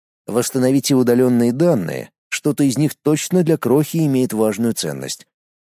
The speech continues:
"Для Крохи?" Он ехидно вздёргивает брови. "А ты, смотрю, давно на ринге в челюсть не получал". Предупредительно так щурюсь. "О!" —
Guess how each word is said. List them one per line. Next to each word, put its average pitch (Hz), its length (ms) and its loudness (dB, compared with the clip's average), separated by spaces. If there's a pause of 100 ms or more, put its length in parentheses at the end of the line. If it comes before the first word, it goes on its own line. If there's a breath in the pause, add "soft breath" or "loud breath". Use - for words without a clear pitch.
(140)
"Для 117 300 2
Крохи?" 180 600 2 (260)
Он 135 180 2
ехидно 180 560 2
вздёргивает 139 640 2
брови. 80 440 -4 (600)
"А - 140 -4
ты, 185 160 0
смотрю, 185 360 0
давно 190 300 2
на 196 120 4
ринге 202 320 2
в 165 100 -4
челюсть 202 440 0
не 123 100 0
получал". 101 580 -2 (360)
Предупредительно 165 800 2
так 160 220 0
щурюсь. 80 600 -6 (360)
"О!" — 190 680 4